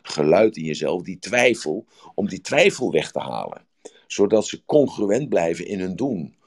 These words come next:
Dus met andere woorden, al die, al die heilige mensen, de paus en de Dalai Lama en de, de, de, de, hoe heet dat, de, de, die man in Constantinopel, eh, van de Byzantijnse kerk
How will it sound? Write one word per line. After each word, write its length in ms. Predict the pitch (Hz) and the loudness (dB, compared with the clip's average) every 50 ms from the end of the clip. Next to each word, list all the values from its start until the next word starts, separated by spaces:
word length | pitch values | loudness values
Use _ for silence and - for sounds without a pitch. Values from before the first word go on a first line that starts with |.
| _ _ _ _ _ | _ _ _ _ _
Dus 120 | - 92 | -2 0
met 160 | 113 113 - | 2 2 2
andere 320 | - 131 135 123 117 107 104 | 2 0 0 2 0 0 2
woorden, 260 | 113 120 113 - - | 4 4 4 4 2
al 220 | - 139 143 156 135 | 2 2 2 2 2
die, 280 | 117 117 117 - - | 0 0 0 0 2
al 200 | 139 147 151 139 | 2 2 4 2
die 200 | 127 120 107 101 | 2 2 2 4
heilige 400 | - 127 131 131 120 104 90 98 | 4 4 4 2 2 0 -2 0
mensen, 340 | 101 110 117 117 - 95 82 | 0 0 0 0 -2 -4 -6
de 60 | 80 | -6
paus 440 | - _ 110 107 104 95 85 80 82 | -2 _ 2 4 4 4 2 2 -2
en 80 | 80 80 | -6 -6
de 120 | 82 85 | -8 -4
Dalai 300 | 78 92 90 87 87 87 | -2 -2 -2 -2 -4 0
Lama 420 | 92 107 107 104 92 82 78 71 - _ _ - - - - - - _ | 2 2 2 2 0 -4 -6 -8 -10 _ _ -20 -20 -18 -18 -18 -18 _
en 160 | - 87 90 85 | -4 -2 -2 0
de, 260 | - - 82 80 - | 0 0 0 -2 0
de, 280 | 76 80 78 76 76 73 | 0 0 2 0 0 0
de, 260 | 78 82 78 73 73 | 0 0 0 0 -2
de, 60 | 69 - | -2 -4
hoe 80 | - 87 | -4 -4
heet 80 | 95 - | -4 -4
dat, 140 | 113 - | -6 -4
de, 120 | - - 76 | -6 -6 0
de, 320 | - 78 78 73 71 - | 2 2 2 2 0 -2
die 120 | - 80 78 | -2 -2 -2
man 180 | 82 85 90 | 0 0 -2
in 60 | 87 | -4
Constantinopel, 960 | - 90 90 85 - 90 80 - 85 82 90 98 95 95 - 82 80 73 58 | -6 -8 -8 -6 -6 -6 -6 -6 -8 -4 -2 -2 -2 -2 -4 -8 -8 -8 -12
eh, 380 | 69 71 67 67 65 - - - | -14 -14 -14 -14 -16 -16 -16 -14
van 180 | - 69 73 | -12 -12 -12
de 60 | 76 73 | -12 -12
Byzantijnse 720 | 65 90 87 - 76 73 73 - 82 82 82 - - - | -10 -10 -8 -8 -8 -8 -6 -4 -4 -2 -2 -4 -6 -2
kerk 380 | - 76 69 69 69 - - | -2 -2 -2 -2 -6 -10 -16